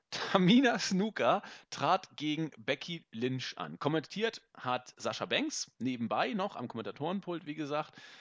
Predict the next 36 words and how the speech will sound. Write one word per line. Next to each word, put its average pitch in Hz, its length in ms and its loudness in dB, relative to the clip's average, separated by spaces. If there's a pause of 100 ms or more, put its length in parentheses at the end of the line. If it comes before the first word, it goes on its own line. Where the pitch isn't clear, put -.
(180)
hat - 120 -6
ein 120 60 -4
bisschen 113 200 -6
was 107 100 -6
dazu - 300 -14
gesagt. 143 500 0 (1120)
Ähm, 160 500 4 (300)
irgendwann 185 600 2 (880)
hat - 480 -6 (340)
sich 127 500 -4 (720)
Tamina 185 640 -2 (760)
mit 123 180 -4
Gesten - 380 -6
und - 180 -8
auch 98 160 -8
verbal 110 600 -6
mit 113 180 -4
Sascha 104 240 -6
Banks 208 260 -2
angelegt. 202 560 -6
Die 151 200 -2
hat 135 120 -6
gesagt: 120 260 -4
„Oh, 127 60 -2
was 110 200 -4
willst 220 260 -2
du? 185 140 0
Ich 113 100 -4
steh 120 140 -2
mal 104 160 0
kurz - 240 -10
auf 180 300 -2
und 113 120 -4
nimm 110 140 -4
das, - 360 -10
äh, - 40 -18